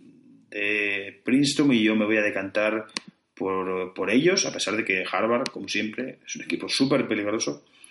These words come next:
y, y que, bueno, eh, cuenta con, con muy buenos jugadores. Eh, torneo de la mac. Ya tenemos la final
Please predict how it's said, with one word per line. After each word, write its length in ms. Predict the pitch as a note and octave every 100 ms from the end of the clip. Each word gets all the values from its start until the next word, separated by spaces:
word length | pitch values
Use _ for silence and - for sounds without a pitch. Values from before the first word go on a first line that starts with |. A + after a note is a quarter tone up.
| - _ -
y, 840 | A2 G#2 F#2+ F#2 F#2+ - - -
y 200 | - G#2
que, 100 | -
bueno, 300 | - - - -
eh, 440 | - - - _ _
cuenta 320 | - G2 G2
con, 240 | G2 G2 F#2+
con 220 | G2 F#2+
muy 220 | G2 A#2
buenos 260 | G#2 G#2 G2+
jugadores. 580 | F#2+ F#2+ F#2+ F#2+ - - - - - - -
Eh, 480 | A#2+ A#2+ A#2 A2+ A2+
torneo 720 | A2+ A#2+ D#3+ F3+ F3+ F3 F3
de 100 | C3+
la 140 | G#2+
mac. 400 | G2 B2+ G#2+ - -
Ya 180 | B2
tenemos 320 | C#3+ E3+ F3 D3+
la 120 | B2
final 840 | - - A2+ A2+ D3 D3 E3 -